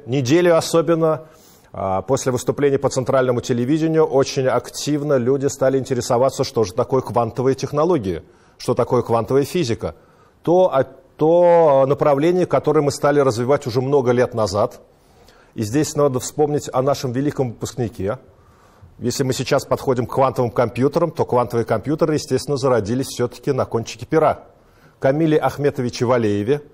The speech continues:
выпускнике физмата, причем теоретической физики, который впоследствии стал основателем советской, российской микроэлектроники, а, основав большой, а, большое предприятие в городе Зеленограде и долгое время возглавлявшее.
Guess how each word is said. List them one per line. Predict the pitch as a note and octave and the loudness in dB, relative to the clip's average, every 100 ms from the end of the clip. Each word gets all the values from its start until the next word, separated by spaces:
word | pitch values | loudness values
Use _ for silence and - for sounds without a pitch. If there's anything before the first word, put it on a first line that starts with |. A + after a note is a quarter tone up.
| _ G#2+ | _ -10
выпускнике | G#2 A#2 C3+ B2 D3 | -6 -4 -4 -2 -2
физмата, | C3+ G#2 B2+ C#3 A#2+ | -2 -2 0 0 -2
причем | A#2+ - A2 | -4 -4 -2
теоретической | A#2 A#2 A#2+ A2+ - A2 | 0 0 0 -10 -8 -8
физики, | - G2+ F#2+ B2+ D#3 - - _ | -6 -8 -8 -6 -8 -10 -20 _
который | C3 C#3+ C3+ B2 | -2 2 2 0
впоследствии | - A#2 - A2+ D3 - F#3 | -2 -2 0 0 0 0 -2
стал | - - F3 F#3+ - - _ | 0 2 2 0 -8 -20 _
основателем | B2 - C3+ A2 A#2 - F3 F#3+ - - _ | -4 -2 0 2 2 2 0 0 -6 -20 _
советской, | - D3 A#2+ B2 - - E3 C#3 | -4 0 2 2 0 -2 0 2
российской | C#3 - A#2 - C#3+ C3+ - | 0 0 -6 -4 -4 -6 -6
микроэлектроники, | A2 - C3 D3 - G3 D#3 A2+ F2 - _ - - _ | -6 0 2 2 0 0 2 -2 -6 -10 _ -20 -20 _
а, | F#2 F2+ F2+ F2 | -10 -6 -6 -6
основав | A2+ A#2 C3 C#3+ - - _ _ - _ | -4 0 0 0 -4 -20 _ _ -20 _
большой, | A2+ A#2+ - C3+ A#2 G2+ | -2 -2 0 0 2 0
а, | G#2 G2+ | 0 0
большое | B2 D3 B2 | 0 0 0
предприятие | B2 - C3+ E3 - B2 | -2 -2 0 2 2 0
в | |
городе | C3+ B2+ A#2 | 0 0 2
Зеленограде | B2+ B2 A#2+ B2+ D3+ C3 | 2 2 2 2 2 2
и | |
долгое | A2+ B2 A#2 | 2 2 2
время | A2 A#2+ A2+ | 2 2 2
возглавлявшее. | A2 G#2 A2+ A2 G2 - F2+ | 0 0 0 2 -2 -4 -10